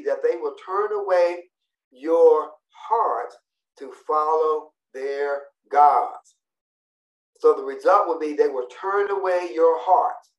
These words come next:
Your heart will turn away from be-, that love connection with God. Remember, we talked about He's first.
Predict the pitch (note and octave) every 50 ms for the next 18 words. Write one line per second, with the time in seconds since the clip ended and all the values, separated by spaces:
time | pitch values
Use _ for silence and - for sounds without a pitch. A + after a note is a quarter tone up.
0 | _ _ _ _ - C#3 C3+ C3+ - D#3+ F3+ F#3 - - D3+ - - - - F3
1 | F#3 G3+ G#3 G#3+ G3+ G#3 A3 G#3+ - - - - - _ - - _ _ - D3+
2 | D3 D3 D#3 E3+ E3+ - D#3+ E3 D#3+ D#3 - F3+ F#3+ F#3 F#3+ - F#3+ F#3 F#3 F#3
3 | F3+ - - F3+ F3 E3 D#3+ F3+ F3+ F3 D3+ C#3 D3+ E3 F3 F3 - F#3+ F3+ E3+
4 | E3 D#3 - - - G#3 A3 - - - - A3 A3+ G#3+ - - - - _